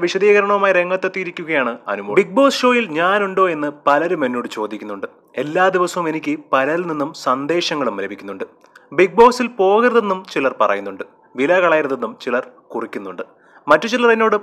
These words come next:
പോകാൻ നിർദ്ദേശിക്കുന്നു. എന്നിരുന്നാലും നിലവിൽ ഞാൻ ഷോയിൽ പ്രവേശിക്കുന്നു എന്നത് വ്യാജ വാർത്തയാണ്. എന്നെ ആരും ഇതുവരെ സമീപിച്ചിട്ടില്ല എന്നതാണ് സത്യമെന്നാണ് അനുമോൾ ഇപ്പോൾ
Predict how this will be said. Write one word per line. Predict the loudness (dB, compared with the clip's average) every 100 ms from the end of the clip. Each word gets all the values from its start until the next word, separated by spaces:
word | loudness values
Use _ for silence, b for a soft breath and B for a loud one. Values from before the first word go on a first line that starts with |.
| 0
പോകാൻ | 2 4 2 0
നിർദ്ദേശിക്കുന്നു. | -4 -8 -10 -14 -16 _ b b
എന്നിരുന്നാലും | 0 2 4 2 2 -2
നിലവിൽ | 0 0 0 0
ഞാൻ | -4 -4
ഷോയിൽ | -2 -2 -4
പ്രവേശിക്കുന്നു | -4 -4 -4 -6 -8 -8 -4
എന്നത് | -2 -2 -4 -6 -2
വ്യാജ | 2 2 2 2
വാർത്തയാണ്. | 0 -4 -6 -8 _ b b b
എന്നെ | -2 2 2
ആരും | 2 -2 -8
ഇതുവരെ | -4 -2 -2 -4
സമീപിച്ചിട്ടില്ല | -6 -6 -8 -10 -10 -4 -2 -2 -4
എന്നതാണ് | 0 2 0 -4 -4
സത്യമെന്നാണ് | -4 -2 -4 -2 0 -2 -6 B B -4
അനുമോൾ | -2 -2 -4 -6
ഇപ്പോൾ | -6